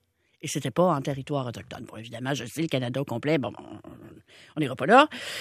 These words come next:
on s'en sort pas. Mais, euh, un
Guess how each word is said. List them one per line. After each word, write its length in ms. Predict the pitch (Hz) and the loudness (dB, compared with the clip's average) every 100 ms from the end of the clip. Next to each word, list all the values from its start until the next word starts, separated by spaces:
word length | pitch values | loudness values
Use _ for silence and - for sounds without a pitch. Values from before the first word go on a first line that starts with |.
| - - | -8 -8
on 60 | |
s'en 140 | 131 127 | 0 4
sort 220 | 143 - | 4 6
pas. 300 | - 320 359 - - | 10 10 10 2 4
Mais, 180 | 190 285 427 - _ _ _ _ _ 240 | 10 12 12 6 _ _ _ _ _ 8
euh, 140 | 226 - - _ _ | 8 6 -4 _ _
un 100 | 302 | 10